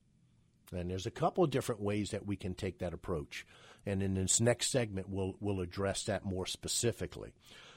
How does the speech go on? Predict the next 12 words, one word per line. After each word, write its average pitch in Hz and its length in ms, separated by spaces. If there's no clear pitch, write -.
But 127 160
we 117 220
address 110 580
the 107 140
needs 98 1120
of 95 160
their 95 180
income 95 640
and 104 160
insulate 113 760
that 95 320
from 95 640